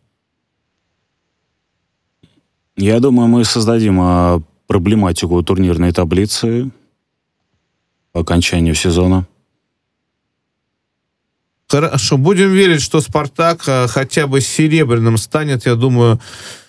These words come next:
Speaker 2: что это всех устроит. Серег, я хотел у тебя спросить, э, можем мы чуть-чуть поговорить о шахматах? Я просто с-, читал твой Telegram-канал сегодня. Вот, э,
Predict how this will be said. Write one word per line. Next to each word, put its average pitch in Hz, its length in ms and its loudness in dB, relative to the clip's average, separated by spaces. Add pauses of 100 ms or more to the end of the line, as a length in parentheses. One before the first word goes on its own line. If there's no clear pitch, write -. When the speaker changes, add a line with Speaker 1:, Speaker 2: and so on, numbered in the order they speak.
(220)
Speaker 2:
что - 220 -2
это 147 220 2
всех 135 280 -2
устроит. 113 540 0 (600)
Серег, 208 400 2
я 185 100 2
хотел 202 300 2
у 190 60 4
тебя 170 180 -2
спросить, 160 640 -2
э, 110 680 4
можем 190 400 2
мы 165 640 4
чуть-чуть 151 380 -2
поговорить 143 580 0
о 131 160 0
шахматах? 156 640 -2
Я 131 120 0
просто 143 300 -2
с-, - 100 -6 (120)
читал 143 400 0
твой 135 260 0
Telegram-канал 135 840 -2
сегодня. 110 720 0 (340)
Вот, 120 360 2
э, 98 800 0